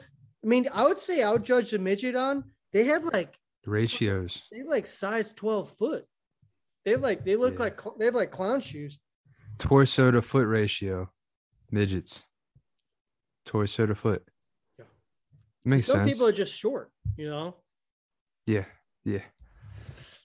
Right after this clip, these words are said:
Speaker 2: I don't know, dude. I, should that be considered, like, a Special Olympics?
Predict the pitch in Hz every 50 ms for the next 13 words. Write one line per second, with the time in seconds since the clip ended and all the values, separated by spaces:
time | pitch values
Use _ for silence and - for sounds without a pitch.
0 | _ _ _ _ _ _ _ _ _ _ _ _ _ _ _ _ - 190 196 185
1 | 160 135 127 120 113 104 - 117 117 117 113 120 131 143 127 - - - - -
2 | - - - - - - - _ _ _ _ _ _ _ _ _ _ _ _ _
3 | 104 101 120 131 - - 151 143 185 196 214 214 - 220 214 214 202 185 - -
4 | _ - 170 147 139 - - 151 151 156 147 147 147 139 127 - - 123 113 110
5 | 104 98 - - 131 123 117 - 123 110 110 113 120 - 156 156 - - - -
6 | -